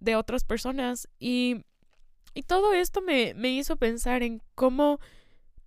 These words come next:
cómo hay veces que nosotros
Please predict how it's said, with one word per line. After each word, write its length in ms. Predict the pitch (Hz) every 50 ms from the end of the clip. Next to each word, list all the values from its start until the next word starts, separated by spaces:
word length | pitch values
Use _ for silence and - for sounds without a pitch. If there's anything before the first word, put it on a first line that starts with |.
| - _ _ _ _ - - - - -
cómo 220 | - 311 302 349
hay 100 | 370 370
veces 420 | 339 294 285 269 247 294 302 285 -
que 320 | - 262 247 240 233 -
nosotros 760 | - 233 247 254 226 269 262 - 262 269 269 269 269 - -